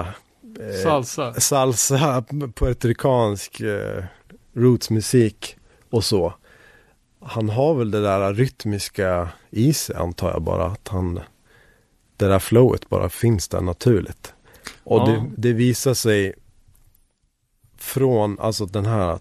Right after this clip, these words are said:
Speaker 1: Time Ends, från start till slut. Det är sånt jävla gung, alltså, det, det svänger ordentligt,
Speaker 2: Ja.
Speaker 1: tycker jag.
Speaker 2: Ja, men det är det som gör he-, den här låten och hela plattan, alltså, det är ju liksom sån jävla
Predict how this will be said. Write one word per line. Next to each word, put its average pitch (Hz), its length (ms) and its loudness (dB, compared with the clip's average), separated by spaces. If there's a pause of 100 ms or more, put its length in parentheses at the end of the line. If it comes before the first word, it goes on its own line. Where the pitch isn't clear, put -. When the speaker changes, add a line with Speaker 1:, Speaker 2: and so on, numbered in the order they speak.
Speaker 1:
Time 95 360 -4
Ends, 92 360 -4
från 113 380 2
start - 380 -2
till 98 100 -10
slut. - 500 -4 (420)
Det 120 100 -6
är 127 100 -2
sånt 123 280 -6
jävla 113 260 2
gung, 104 400 4
alltså, 95 280 -4
det, 104 380 -2 (920)
det 104 120 -4
svänger 101 460 2
ordentligt, 90 760 -4
Speaker 2:
Ja. 131 120 -12
Speaker 1:
tycker 120 180 -6
jag. 98 160 -8 (300)
Speaker 2:
Ja, 151 120 4
men 160 100 2
det 170 60 4
är 175 60 6
det 196 140 4
som 202 180 -2
gör 196 300 4
he-, 143 180 -4
den 156 140 -2
här 185 100 -2
låten 185 340 -4
och 147 180 -6
hela 143 280 2
plattan, 139 400 -2
alltså, 127 280 0 (540)
det 151 80 2
är 160 40 6
ju 160 80 6
liksom 151 320 0 (840)
sån 170 240 -4
jävla 156 360 2